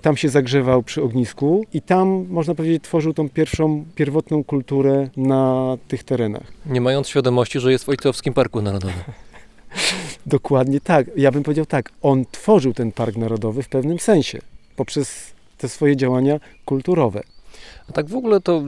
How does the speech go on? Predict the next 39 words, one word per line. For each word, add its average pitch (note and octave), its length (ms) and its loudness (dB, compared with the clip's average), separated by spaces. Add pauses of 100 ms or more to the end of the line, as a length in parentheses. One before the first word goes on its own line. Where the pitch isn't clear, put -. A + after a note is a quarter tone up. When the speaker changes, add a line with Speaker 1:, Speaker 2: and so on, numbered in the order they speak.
Speaker 2:
dzisiaj C3+ 480 0
jest B2 380 -4
sobota B2 500 0
i G#2+ 160 0
powinno A2+ 400 -2
być A2 140 -4
tutaj A2 240 -4 (260)
całkiem A#2 320 -4
tłoczno, A#2+ 480 0
a B2+ 40 0
nie G3 140 4
jest. A#2 180 2
Właściwie B2 300 -2
teraz B2+ 220 -2
nie A#2+ 80 -4
spotykamy A#2 460 -4
ni-, A#2 120 -4
żadnej A2+ 280 4
osoby, G#2+ 320 0
a G#2 60 0
stoimy A#2 320 -2
chyba A#2+ 180 -2
przy - 160 -4
ważnym G#2+ 400 2
miejscu, G2+ 300 0
prawda? A2 260 2
Przy - 120 -6
tej A#2 140 2
bramie. G#2+ 320 4
Speaker 1:
Tak. - 60 -10 (580)
Speaker 2:
A B2+ 320 2
w A#2+ 40 -6
zeszłym D3+ 260 2
tygodniu C#3+ 300 4
chyba C#3 180 2
trochę - 180 -4
inaczej D3 280 2
to A#2 120 2
wyglądało. G#2+ 520 2